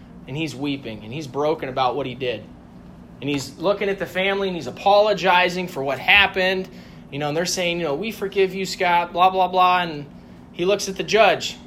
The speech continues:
and the judge looks at him and says, "Scott, I forgive you. Family, I forgive you." Does that mean he can just walk out that courtroom? No.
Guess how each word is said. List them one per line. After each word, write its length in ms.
and 120
the 60
judge 360
looks 200
at 100
him 100
and 100
says, 340
"Scott, 260
I 100
forgive 400
you. 120
Family, 440
I 160
forgive 400
you." 120
Does 120
that 160
mean 180
he 100
can 140
just 160
walk 240
out 180
that 180
courtroom? 460
No. 300